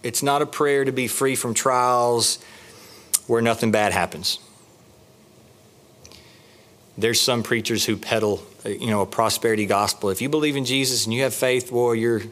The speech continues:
your life's gonna be awesome and great. And if it's not, it's because you lack faith. That's not true. This is not a prosperity prayer.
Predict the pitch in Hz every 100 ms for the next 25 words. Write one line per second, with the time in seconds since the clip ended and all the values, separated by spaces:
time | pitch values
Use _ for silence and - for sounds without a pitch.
0 | - - - 123 113 113 110 104 - 110
1 | 107 107 107 - 104 95 104 107 107 98
2 | 98 110 165 208 202 131 - 127 135 117
3 | 127 117 95 107 90 - - - - -
4 | - - - - - - - - - -
5 | - - - - - - - - - 160
6 | 180 175 135 - 120 92 82 98 - -
7 | - - - - - - - - - -
8 | - - - - - - - 117 139 185
9 | - 131 123 123 131 127 - 139 123 -
10 | 131 113 98 - 98 90